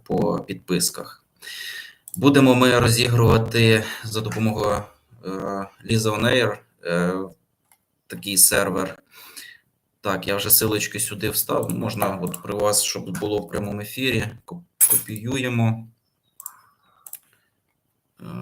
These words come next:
забираємо. Вставляємо. Так, е, переглядів чотириста вісімдесят п'ять, е, триста сорок вісім коментарів. Багато коментарів однакових,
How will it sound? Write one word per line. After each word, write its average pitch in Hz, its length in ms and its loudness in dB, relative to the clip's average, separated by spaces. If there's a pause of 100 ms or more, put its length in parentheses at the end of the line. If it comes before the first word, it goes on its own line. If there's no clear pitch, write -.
(760)
забираємо. 127 600 -10 (2500)
Вставляємо. 113 760 -4 (1900)
Так, 98 640 -4 (120)
е, 95 400 -8
переглядів 107 520 2
чотириста 107 380 -2
вісімдесят 113 560 -2
п'ять, 135 500 2
е, 101 340 -2
триста 104 480 -6
сорок - 440 -2
вісім - 360 -4
коментарів. 107 720 -2 (260)
Багато 110 360 6
коментарів 113 600 4
однакових, 113 920 -2